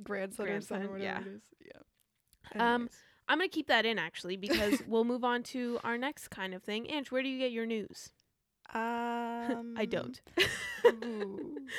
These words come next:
Speaker 1: Lately, Google News. Like, it, new things
Speaker 2: Same.
Speaker 1: pop up on my phone.
Speaker 2: Yeah.
Speaker 1: If the news is on at home, like,
Speaker 2: Yeah.
Speaker 1: I'll pay attention to it.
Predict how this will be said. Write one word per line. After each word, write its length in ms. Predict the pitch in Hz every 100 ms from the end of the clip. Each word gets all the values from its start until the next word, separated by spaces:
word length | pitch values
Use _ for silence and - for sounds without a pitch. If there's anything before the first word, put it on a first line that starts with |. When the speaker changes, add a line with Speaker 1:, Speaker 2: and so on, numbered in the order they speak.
| - - - - - _ _
Speaker 1:
Lately, 640 | - 240 302 - 320 320 269
Google 320 | 208 220 214 190
News. 240 | 170 -
Like, 160 | 196 190
it, 300 | - - 214
new 180 | 220 220
things 240 | 226 220
Speaker 2:
Same. 60 | 208
Speaker 1:
pop 240 | 214 202
up 140 | 208 202
on 140 | 202
my 120 | 190
phone. 360 | 180 185 185 214
Speaker 2:
Yeah. 160 | 208 254 - - _ _ _ -
Speaker 1:
If 100 | -
the 100 | 226
news 200 | 233 240
is 120 | 240
on 260 | - 196 202
at 80 | -
home, 440 | 196 202 190 220
like, 240 | 208 170 -
Speaker 2:
Yeah. 200 | 185 -
Speaker 1:
I'll 60 | 214
pay 100 | 196
attention 380 | 190 185 185 214
to 140 | 247
it. 180 | 254 277